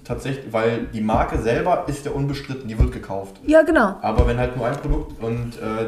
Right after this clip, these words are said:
Speaker 1: die Leute und, äh, irgendwann sagt die Firma sich, okay, wir müssen diversifizieren, wir brauchen mehrere Produkte.
Speaker 2: Ja, oder
Speaker 1: So.
Speaker 2: das Produkt schlechter machen, damit
Speaker 1: Ja, aber, na, zum,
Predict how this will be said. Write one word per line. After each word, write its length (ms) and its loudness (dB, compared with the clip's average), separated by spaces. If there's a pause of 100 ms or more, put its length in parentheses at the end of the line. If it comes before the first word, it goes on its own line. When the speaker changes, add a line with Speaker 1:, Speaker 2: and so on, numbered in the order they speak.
Speaker 1:
die 40 -10
Leute 280 -2
und, 240 -6
äh, 380 -2 (200)
irgendwann 460 -2 (240)
sagt 260 4
die 40 -6
Firma 320 -2
sich, 120 -4
okay, 220 -2
wir 80 4
müssen 240 -4
diversifizieren, 720 -2
wir 100 -4
brauchen 360 -2
mehrere 260 0
Produkte. 520 -8 (120)
Speaker 2:
Ja, 200 4
oder 120 6
Speaker 1:
So. 60 2
Speaker 2:
das 140 2
Produkt 340 2
schlechter 400 0
machen, 520 -4
damit 360 4
Speaker 1:
Ja, 800 0
aber, 340 -2
na, 140 -6
zum, 200 -4